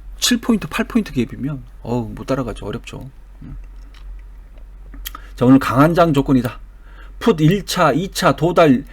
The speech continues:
이 차, 이 차 뿐인가요? 삼 차까지도 열어놔야죠. 강한 장 조건입니다.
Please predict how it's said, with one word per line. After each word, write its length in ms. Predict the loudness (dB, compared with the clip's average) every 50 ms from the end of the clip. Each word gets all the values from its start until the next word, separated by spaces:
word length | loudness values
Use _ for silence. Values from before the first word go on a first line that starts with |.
| -16 -10 -8
이 180 | -6 -6 -6 -6
차, 420 | -4 0 2 2 2 2 0 -4 -10 -10 -6
이 140 | -4 -4 -2
차 160 | 0 -2 -2
뿐인가요? 420 | 0 0 0 0 2 0 0 -2 -4 -10 -16
삼 260 | -12 -8 -6 -6 -6
차까지도 500 | -6 -6 -4 -4 -4 -4 -4 -2 -2 0
열어놔야죠. 520 | 0 2 0 0 0 -2 -4 -6 -8 -12 -16 -16 -16 -14 -12 -12
강한 260 | -8 -4 -2 -2 -2
장 160 | -2 -4 -6
조건입니다. 500 | -8 -12 -10 -10 -10 -10 -12 -12 -14 -14